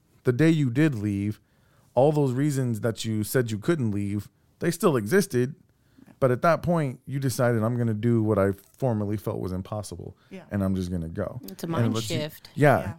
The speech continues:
Speaker 1: you let, it lets you know that what you thought was impossible is not impossible. So that's the message that I hope, once again, that anybody listening to this gets.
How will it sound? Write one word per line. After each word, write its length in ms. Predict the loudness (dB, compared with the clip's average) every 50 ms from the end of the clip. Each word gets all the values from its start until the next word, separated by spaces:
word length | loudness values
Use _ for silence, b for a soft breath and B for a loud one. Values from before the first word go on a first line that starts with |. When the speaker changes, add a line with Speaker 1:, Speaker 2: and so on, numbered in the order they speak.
| _ _ 2 2
Speaker 1:
you 100 | 4 6
let, 140 | 4 4
it 240 | 4 2 -2 -2 0
lets 240 | 2 2 2 2 0
you 80 | 0 2
know 320 | 4 4 6 6 6 6
that 200 | 4 4 2 4 2
what 160 | 0 0 2
you 80 | 0 0
thought 260 | 2 2 0 2 2
was 140 | 0 0 0
impossible 680 | -2 -2 0 0 0 0 0 -4 -4 -4 -4 -4 -4 b b b b b b b
is 100 | 0 2
not 160 | 4 4 4
impossible. 640 | 4 2 0 0 -2 -2 -4 -6 -10 -12 -10 -10 -8
So 200 | -4 0 0 2
that's 220 | 2 2 0 0
the 80 | 0 0
message 380 | 0 2 0 0 -2 -4 -4 0
that 100 | 0 2
I 120 | 2 2
hope, 260 | 2 0 0 -2 -4 b b b b b b
once 280 | 0 0 0 2 0
again, 280 | -2 -2 0 0 0 0
that 120 | -2 -2
anybody 420 | -2 -2 -2 -2 0 0 0 0 0
listening 360 | -2 -2 -2 -2 -2 -2 -2
to 40 | -2
this 200 | -2 -2 -4 -4
gets. 340 | -4 -4 -2 -2 -2 -4 -8